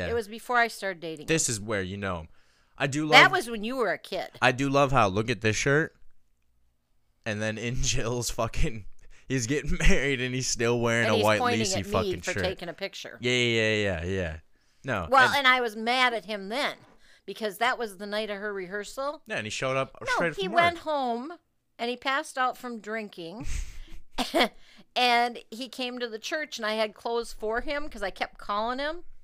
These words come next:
Speaker 2: like, "You need to get over here, and you need to change your clothes." He came to, he came to rehearsal without, this is typical your dad.
Speaker 1: Yeah, he came, like, looking like he's straight.
Speaker 2: He didn't care.
Speaker 1: Oh, he was gross.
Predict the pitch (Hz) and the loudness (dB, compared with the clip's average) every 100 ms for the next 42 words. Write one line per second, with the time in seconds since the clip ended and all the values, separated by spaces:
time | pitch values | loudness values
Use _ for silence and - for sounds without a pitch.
0 | - - - 233 - 339 480 494 440 403 | -16 -16 -8 -8 -8 -10 -10 -8 -6 -4
1 | 403 403 349 269 190 208 254 254 277 262 | -4 -4 -2 -2 -2 -4 -8 -6 -6 -6
2 | 247 254 196 190 220 214 196 - 180 165 | -6 -6 -6 -8 -8 -8 -12 -18 -20 -20
3 | - - _ - - 220 - 233 214 196 | -20 -20 _ -20 -16 -14 -8 -6 -6 -6
4 | 196 196 202 170 165 170 160 - - _ | -6 -6 -8 -8 -4 -4 -4 -10 -20 _
5 | 247 - - 254 247 233 196 175 180 147 | -12 -8 -8 -8 -8 -8 -6 -6 -6 -4
6 | - - _ _ _ _ - 190 120 151 | -8 -14 _ _ _ _ -6 -4 0 0
7 | 139 127 139 147 147 139 131 131 - 139 | 0 -2 -2 -2 -2 -4 -4 -6 -2 0
8 | 339 302 339 339 302 - 302 311 330 302 | 2 2 2 2 -6 0 2 2 2 0
9 | 220 135 160 170 262 302 - 160 | 0 -2 -4 -2 -2 -2 0 -2